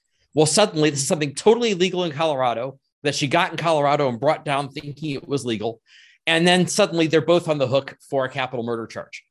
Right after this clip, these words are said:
I mean, that's the sort of thing that's going to arise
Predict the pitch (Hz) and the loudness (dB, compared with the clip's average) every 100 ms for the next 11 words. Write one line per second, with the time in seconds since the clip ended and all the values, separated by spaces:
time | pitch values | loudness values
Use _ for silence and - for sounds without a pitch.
0 | _ 131 131 175 190 202 - 165 156 170 | _ -2 2 2 2 -2 -2 -2 -2 -2
1 | 160 143 131 - 147 135 123 113 110 156 | -2 -2 -6 -2 -2 -2 -2 -2 0 0
2 | 135 101 98 - | 0 -2 -6 -12